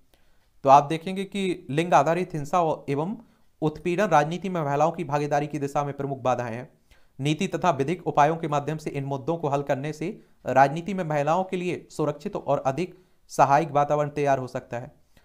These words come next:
चुनावी प्रक्रिया में सुधार, अधिक महिलाओं का चयन सुनिश्चित करने हेतु अनुपातिक प्रतिनिधित्व और अधिमान्य मतदान प्रणाली को लागू करने जैसे सुधार राजनीति में महिलाओं के प्रतिनिधित्व को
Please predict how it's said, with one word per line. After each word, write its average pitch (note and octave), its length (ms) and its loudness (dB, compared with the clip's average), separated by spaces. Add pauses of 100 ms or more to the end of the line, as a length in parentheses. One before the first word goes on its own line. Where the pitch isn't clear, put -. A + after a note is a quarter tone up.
(240)
चुनावी E3 300 4
प्रक्रिया F3 400 -2
में F3 80 -6
सुधार, D3 340 -4 (420)
अधिक C#3+ 300 4
महिलाओं F#3 300 4
का G3 100 -2
चयन F#3 220 -2
सुनिश्चित E3+ 420 -6
करने E3+ 200 -2
हेतु E3+ 280 -6 (340)
अनुपातिक D#3+ 580 4
प्रतिनिधित्व D#3 640 -4 (340)
और C#3+ 140 6
अधिमान्य F#3 680 2 (120)
मतदान D3+ 300 2
प्रणाली E3 340 0
को E3+ 160 -4 (240)
लागू D3 240 4
करने D#3 400 -4 (340)
जैसे D3+ 240 -2
सुधार D3 380 2
राजनीति C#3 420 0
में D#3+ 120 -6
महिलाओं C#3 320 0
के D#3 100 -6
प्रतिनिधित्व C#3+ 580 -8
को F3+ 280 -6